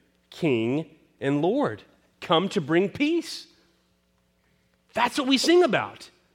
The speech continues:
and that's what we should share with others. That's why we praise him, and that is the good news that we're called to share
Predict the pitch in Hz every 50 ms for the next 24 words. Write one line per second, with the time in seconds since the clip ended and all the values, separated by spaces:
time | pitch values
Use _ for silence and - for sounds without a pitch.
0 | _ - 135 131 127 160 180 190 - 202 151 156 147 - 170 - - - 165 143
1 | 139 135 120 131 117 110 98 85 - - - - - - - - - - - 135
2 | 131 202 226 262 254 - - 226 226 208 202 175 170 - - - - 233 226 254
3 | 302 302 - - - - 120 107 104 104 107 110 - - - - - - 147 156
4 | 160 139 185 202 214 233 233 202 220 214 180 151 143 160 147 127 117 117 175 220
5 | 233 185 196 190 220 254 240 196 160 143 120 170 120 131 143 139 - - - 175
6 | 165 175 170 - - 165 - - - 135 107 101 104 107